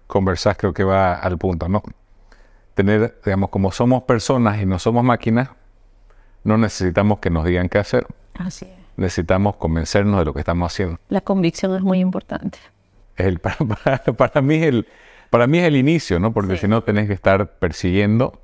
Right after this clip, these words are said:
Speaker 1: lo cual no funciona, ya lo hemos visto, versus cuando una persona, digamos, nos damos el tiempo de que esa persona entienda, ¿no? Desarrolle esa capacidad, en este caso de higienizarse las manos,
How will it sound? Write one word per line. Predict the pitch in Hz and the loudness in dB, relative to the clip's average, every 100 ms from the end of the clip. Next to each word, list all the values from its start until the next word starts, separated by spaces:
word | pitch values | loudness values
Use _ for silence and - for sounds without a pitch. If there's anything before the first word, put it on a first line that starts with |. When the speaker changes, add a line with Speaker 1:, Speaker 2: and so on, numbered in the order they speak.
| - | -6
Speaker 1:
lo | 82 | -2
cual | 85 87 | 0 0
no | 98 | 0
funciona, | 139 123 139 135 156 - | -2 0 2 2 -2 -2
ya | 92 | 0
lo | 90 | 2
hemos | 92 101 | 2 2
visto, | 127 - 156 - - _ _ _ - - | 0 -2 -6 -8 -20 _ _ _ -20 -4
versus | 95 98 110 | 0 0 0
cuando | - 85 90 | 0 0 2
una | 92 | 0
persona, | 82 82 90 92 90 | -2 -2 0 0 -2
digamos, | - 85 85 | -4 -4 -2
nos | 87 | 0
damos | 95 107 107 | 2 2 2
el | |
tiempo | 87 107 107 113 110 | 2 0 2 2 2
de | 87 82 | 0 -2
que | 82 | -4
esa | 87 - | -4 -4
persona | 85 - 95 | -6 -2 -2
entienda, | 90 123 117 117 - - - - - - - - - - | 0 2 2 2 -2 -8 -20 -20 -20 -20 -20 -20 -20 -6
¿no? | 95 123 - _ - - - | -2 -2 -4 _ -20 -20 -8
Desarrolle | 92 90 101 95 104 107 | -2 0 2 2 4 2
esa | 95 101 | 2 0
capacidad, | 95 87 90 101 95 110 - | 0 -2 -2 0 0 0 -4
en | 95 | -6
este | 82 - | -4 -2
caso | 85 - 87 | -4 -2 -2
de | 73 | 0
higienizarse | 82 82 - 92 - | 0 -2 0 -2 0
las | 98 | -2
manos, | 107 104 113 | 0 0 0